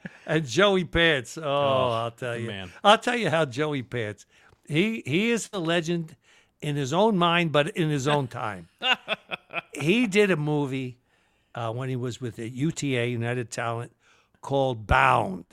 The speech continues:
Speaker 2: Oh, I
Speaker 1: And,
Speaker 2: love that
Speaker 1: uh,
Speaker 2: movie. That's the
Speaker 1: yeah,
Speaker 2: Wachowski,
Speaker 1: yeah,
Speaker 2: the,
Speaker 1: it's
Speaker 2: the Wachowski sisters now, that they were the Wachowskis. At,
Speaker 1: Yeah, right.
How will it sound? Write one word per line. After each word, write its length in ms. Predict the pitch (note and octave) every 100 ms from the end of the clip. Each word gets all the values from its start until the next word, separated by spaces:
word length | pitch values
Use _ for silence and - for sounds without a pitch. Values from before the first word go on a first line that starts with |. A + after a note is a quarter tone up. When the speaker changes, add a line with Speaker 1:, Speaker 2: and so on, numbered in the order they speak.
| _ _ _ _ _
Speaker 2:
Oh, 60 | C#3
I 440 | F3 B2 B2 B2
Speaker 1:
And, 100 | B2+
Speaker 2:
love 140 | D3 G3
that 140 | D3+
Speaker 1:
uh, 20 |
Speaker 2:
movie. 260 | A2+ G2+ G2
That's 220 | A2 C3
the 100 | D3
Speaker 1:
yeah, 220 | C#3+ F3 F3
Speaker 2:
Wachowski, 100 | G#3+
Speaker 1:
yeah, 220 | B2+ C#3 A2+
Speaker 2:
the, 40 |
Speaker 1:
it's 120 | C#3
Speaker 2:
the 220 | C#3 B2+
Wachowski 380 | B2+ A#2+ A#2 A#2+
sisters 360 | - B3 C#3+ G2+
now, 160 | F#2 E2+
that 100 | F#2
they 60 | G#2
were 80 | G2+
the 80 |
Wachowskis. 480 | G#2 - D#3 - F2+
At, 220 | F#2 -
Speaker 1:
Yeah, 220 | F3+ G#3+ F3
right. 400 | B2+ F#3 G3